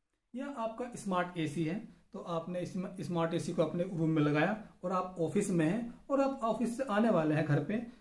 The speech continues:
और आपने सोचा कि भाई जब तक मैं घर जाऊं मैं चाहता हूं कि मेरा जो एसी है वो on हो जाए, तो आप mobile application आपने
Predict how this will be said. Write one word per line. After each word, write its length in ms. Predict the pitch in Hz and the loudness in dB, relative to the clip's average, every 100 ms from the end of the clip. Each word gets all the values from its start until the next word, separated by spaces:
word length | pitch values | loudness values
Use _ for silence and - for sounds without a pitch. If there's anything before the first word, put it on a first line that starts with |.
| _ | _
और 100 | 277 | 0
आपने 220 | 269 254 240 | 2 2 0
सोचा 300 | 214 214 226 | 0 0 0
कि 140 | 240 | 2
भाई 120 | 226 | 2
जब 220 | 202 208 | 2 0
तक 100 | - 202 | 0 -2
मैं 140 | 190 | 0
घर 120 | 151 | 2
जाऊं 380 | 165 156 247 - - - 202 | 4 6 4 2 -4 -6 0
मैं 120 | 180 | 2
चाहता 260 | 160 151 | 2 2
हूं 100 | 180 | -2
कि 100 | 175 | 0
मेरा 260 | 175 160 165 | 2 2 2
जो 120 | 160 | 2
एसी 680 | 160 147 139 - 190 160 156 | 0 -2 -4 -10 -4 -2 2
है 80 | 160 | 2
वो 180 | 208 202 | 2 4
on 120 | 202 | 6
हो 140 | 175 135 | 8 6
जाए, 240 | 113 104 - _ - | 2 -6 -12 _ -2
तो 60 | |
आप 120 | 175 | -2
mobile 280 | 160 151 147 | 0 -2 0
application 400 | 143 143 139 139 | -2 -4 -6 -4
आपने 240 | 147 143 | -4 -2